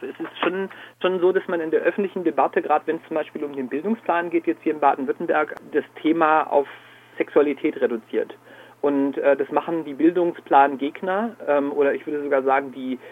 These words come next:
sogenannten Bildungsplangegner. Ähm, ich denke nämlich, dass es denen gar nicht, äh, ähm, tatsächlich um das Thema an sich geht, sondern, ähm,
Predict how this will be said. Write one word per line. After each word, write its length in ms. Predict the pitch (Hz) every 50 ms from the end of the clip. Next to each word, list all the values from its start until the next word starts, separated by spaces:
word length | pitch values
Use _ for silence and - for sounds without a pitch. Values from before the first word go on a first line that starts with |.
| - - _ -
sogenannten 580 | 151 202 220 196 156 139 131 131 123 131 131
Bildungsplangegner. 1120 | 127 131 131 135 147 147 - - - 139 131 131 135 131 131 127 - 156 160 156 160 160 - -
Ähm, 240 | 139 135 127 131 131
ich 120 | 131 127
denke 240 | - 139 135 135 143
nämlich, 220 | 143 139 139 135 -
dass 100 | - 123
es 100 | 123 - -
denen 160 | 135 135 131
gar 200 | 127 120 127 131
nicht, 260 | 139 135 131 - - 123
äh, 440 | 104 113 135 135 131 127 - -
ähm, 240 | 127 131 131 127 127 -
tatsächlich 400 | 127 120 - 131 120 135 117 104
um 140 | 127 123
das 80 | 120 107 - - - -
Thema 280 | 147 143 147 139 117
an 180 | 82 117 120 117
sich 180 | 156 - - -
geht, 180 | 139 131 131 131 -
sondern, 360 | 135 131 135 127 131 131 120 -
ähm, 280 | - 131 127 123 120